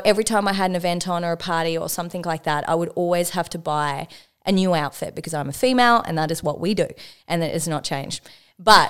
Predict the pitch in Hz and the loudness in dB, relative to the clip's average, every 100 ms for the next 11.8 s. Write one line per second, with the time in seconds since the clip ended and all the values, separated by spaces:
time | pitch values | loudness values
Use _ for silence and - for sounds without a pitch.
0 | 262 - 220 220 220 247 254 240 233 233 | 0 0 6 8 8 4 4 4 2 -2
1 | 240 262 262 220 214 190 185 180 196 262 | -2 0 2 2 0 2 4 2 4 10
2 | 247 220 - 185 196 - 180 175 254 - | 10 10 8 6 6 4 6 4 4 0
3 | 190 226 349 403 302 170 147 196 - - | 0 0 4 4 8 8 6 2 -6 -18
4 | - - 254 254 262 285 285 254 226 226 | -12 4 8 8 6 4 4 4 6 6
5 | 226 202 202 233 233 240 - 185 165 165 | 4 2 0 2 2 0 0 2 2 2
6 | - - - _ _ _ _ _ - - | 0 -4 -10 _ _ _ _ _ -18 0
7 | 202 196 226 208 247 233 247 220 170 160 | 2 2 2 4 6 6 6 2 0 0
8 | 151 147 151 - 196 185 - - - - | -2 -4 -6 -4 -4 -4 -10 -10 -2 2
9 | 196 196 - 220 240 214 196 175 160 160 | 2 2 2 4 4 0 0 -2 -4 -4
10 | 165 175 175 - 165 147 - - - - | -4 -4 -4 -2 -2 -2 -6 -16 -14 -4
11 | 190 190 202 208 208 202 - | -4 -2 2 4 4 2 -6